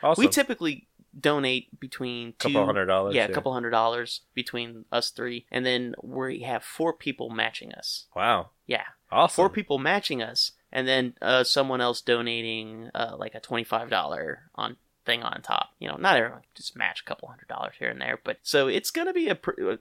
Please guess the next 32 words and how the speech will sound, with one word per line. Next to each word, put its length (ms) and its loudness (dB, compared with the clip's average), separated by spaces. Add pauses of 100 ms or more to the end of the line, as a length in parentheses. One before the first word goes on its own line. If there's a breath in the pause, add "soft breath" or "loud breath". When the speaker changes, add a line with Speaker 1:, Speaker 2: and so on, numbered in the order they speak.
Speaker 2:
our 100 8
biggest 540 0
charity 460 2
donation 520 0
yet. 300 0 (100)
So, 180 -4
Speaker 1:
Awesome, 280 2
awesome. 220 -8
Speaker 2:
yeah. 180 -4 (240)
And 120 8
we've 140 6
Speaker 1:
Well, 80 2
Speaker 2:
had 100 6
a 40 4
couple 300 2
people 460 -6
match 280 4
us 80 -8
before, 500 -2
but 140 -14
this 200 -2
one 180 -8
is 80 -8
Speaker 1:
this 100 -4
Speaker 2:
a 40 -6
big 120 4
Speaker 1:
is 20 -8
the 60 -2
Speaker 2:
one. 60 -4
Speaker 1:
most. 400 0 (100)
Speaker 2:
Yeah. 100 -2
Speaker 1:
Yeah. 120 -4